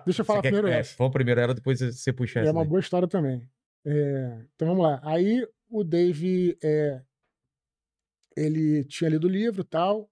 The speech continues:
Speaker 1: e, pô, pô, cara, isso tem que publicar isso aqui e tal, mas não tinha como e tal. Ele, ele leu em espiral, o caderno espiral. Em dois mil e sete.
Speaker 2: Eu lembro eles falando que você,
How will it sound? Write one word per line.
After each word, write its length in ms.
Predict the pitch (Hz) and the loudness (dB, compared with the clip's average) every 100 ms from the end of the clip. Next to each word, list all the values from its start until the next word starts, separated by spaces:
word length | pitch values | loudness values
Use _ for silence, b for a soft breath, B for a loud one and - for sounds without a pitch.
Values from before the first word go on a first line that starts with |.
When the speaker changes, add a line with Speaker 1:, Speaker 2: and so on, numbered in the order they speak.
| _ | _
Speaker 1:
e, 140 | 190 165 - | -18 -18 -10
pô, 180 | 185 135 - | -8 -8 -12
pô, 120 | - | -8
cara, 260 | - 214 | 0 2
isso 140 | 170 - | 2 -2
tem 140 | 190 | -6
que 60 | 170 _ _ | -6 _ _
publicar 520 | 190 165 156 180 185 | -4 -4 -2 0 2
isso 160 | 175 151 | 0 -4
aqui 200 | - 185 | -6 -6
e 40 | |
tal, 260 | 160 165 175 | -2 0 0
mas 160 | 185 | 0
não 100 | 160 | 0
tinha 200 | 156 - 160 | -2 -4 -6
como 380 | - 175 196 | -2 0 -2
e 20 | 147 | -2
tal. 240 | 147 156 | -2 0
Ele, 180 | 175 170 180 | 0 0 0
ele 120 | 165 | 2
leu 280 | 160 175 190 | 2 2 0
em 40 | |
espiral, 560 | - - 202 156 151 180 | -4 -2 0 2 2 0
o 60 | |
caderno 340 | - 156 143 147 | -2 -2 0 -4
espiral. 580 | - 151 139 147 202 262 _ b b b b b b b b b b _ - | -4 -2 -2 -2 -6 -10 _ b b b b b b b b b b _ -4
Em 100 | 208 | 0
dois 180 | 226 202 | 2 2
mil 120 | 233 | 0
e 40 | |
sete. 340 | - - 220 110 | 0 0 0 2
Speaker 2:
Eu 40 | |
lembro 180 | 139 127 | 0 0
eles 80 | 110 | -2
falando 280 | 117 113 107 | -2 -2 -4
que 60 | |
você, 160 | - | -8